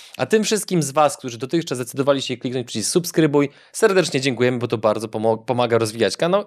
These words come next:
i zapraszać takich ludzi właśnie jak Paweł. I teraz słuchajcie. Jakie liczby opisują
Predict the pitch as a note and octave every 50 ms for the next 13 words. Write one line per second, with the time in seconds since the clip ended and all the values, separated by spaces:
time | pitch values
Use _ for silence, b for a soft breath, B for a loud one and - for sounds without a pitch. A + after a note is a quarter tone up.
0 | _ - C#4 B3+ A#3+ F3+ F#3+ E3+ E3+ - - D3+ - A2 - G#2+ G2+ G#2 G#2 G2
1 | F#2 E2+ E2 - - F2+ - F2+ E2+ - - - - E3+ C3 G2+ F#2 - B B
2 | B B B B - C3+ G3+ G#3+ G3 - - G3+ E3 E3+ B2+ G#2+ - - - -
3 | _ B B B B B B B B B B B B B B B B B B B
4 | _ _ E3 G3+ - - G3+ G#3 G3+ F3 E3+ F3+ F3+ E3+ E3+ D3+ - - F3 E3
5 | D#3+ D#3+ D#3+